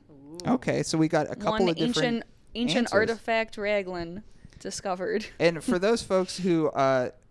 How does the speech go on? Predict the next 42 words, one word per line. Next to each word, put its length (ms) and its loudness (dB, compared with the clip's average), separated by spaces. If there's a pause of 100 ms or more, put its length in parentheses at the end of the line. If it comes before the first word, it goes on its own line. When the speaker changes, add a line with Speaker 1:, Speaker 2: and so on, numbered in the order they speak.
Speaker 2:
may 240 -2
not 220 -2
know 160 2
what 160 2
a 60 2
Raglan 420 -2
t-shirt 400 -4
is, 360 -2
it's 160 -8
kinda 260 -4
like 180 -4
a 80 0
jersey 480 -4
style 320 -2
t-shirt. 560 -6 (540)
Usually 800 0
the 220 -2
sleeves 500 -4
come 220 -4
down 220 -2
to 100 -2
about 280 0
your 180 -4
elbows, 600 -2
and 140 -8
the 40 -6
sleeves 480 -6
are 100 -4
traditionally 880 -6
a 100 -6
different 420 -8
color 420 -2
than 260 -8
the 60 -6
body 540 -6 (240)
of 140 -4
the 100 -4
shirt. 460 -6
The 120 -4
shirt 320 -2
I'm 220 -4
having, 380 -4